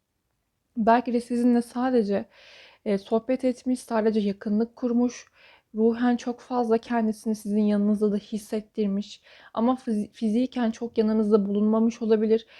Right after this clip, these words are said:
Bunun sebebi de bir takım inançsal farklılıklar, geleneksel farklılıklar, kültür farklılıkları gibi gözüküyor. En azından bu kişinin bakış açısında.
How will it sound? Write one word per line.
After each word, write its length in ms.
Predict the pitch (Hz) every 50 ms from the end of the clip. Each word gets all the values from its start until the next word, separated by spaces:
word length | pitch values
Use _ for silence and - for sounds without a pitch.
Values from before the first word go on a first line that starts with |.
| - - _ _ -
Bunun 220 | 226 226 233 247
sebebi 380 | 240 - 247 226 233 220 226 214
de 100 | 233 233
bir 40 |
takım 300 | - 240 233 - 247 233
inançsal 600 | - 220 214 214 214 220 214 - - 247 233 233
farklılıklar, 760 | 226 - - - 202 208 208 - - 208 196 190 - 202 196 190
geleneksel 680 | 190 190 202 202 202 202 202 196 - - 226 220 220 214
farklılıklar, 680 | - - 208 202 202 - - 214 - - 208 208 208
kültür 380 | - - 220 208 - - 262 247
farklılıkları 680 | - - 214 202 208 - - 202 - - 196 196 196
gibi 240 | 196 202 196 202 196
gözüküyor. 480 | 202 196 196 226 208 - _ 220 202 202
En 80 | 208
azından 360 | 214 214 208 220 208 196 196 196
bu 80 | 202
kişinin 360 | - - - - 233 233 226
bakış 240 | 226 220 226 - -
açısında. 600 | 226 220 - 220 - - 226 220 220 220 220 226